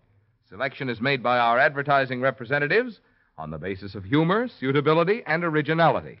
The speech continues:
So, of course, your limerick must be your own composition. Remember, the address to which to send your limerick is Signal Oil Company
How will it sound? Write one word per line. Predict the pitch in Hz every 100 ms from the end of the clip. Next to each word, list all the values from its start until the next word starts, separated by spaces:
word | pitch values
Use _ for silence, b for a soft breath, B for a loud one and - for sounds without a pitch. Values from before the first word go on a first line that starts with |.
| _
So, | 90 73 71
of | 71
course, | 113 104 101
your | 101 104
limerick | 127 117 113 113
must | 196 - -
be | 170
your | 156 147 139
own | 156 160 156
composition. | 143 127 120 117 - - _ _ _ _ _ _ _ _
Remember, | 82 147 262 247 240
the | 175
address | 120 143 196
to | -
which | 175 180 -
to | 160
send | - 233 208 151 127
your | 117 101
limerick | 107 127 196 202
is | - 120 117 110
Signal | - 220 220 240 247 233 190
Oil | 180 151 131 117
Company | 107 120 123 151 233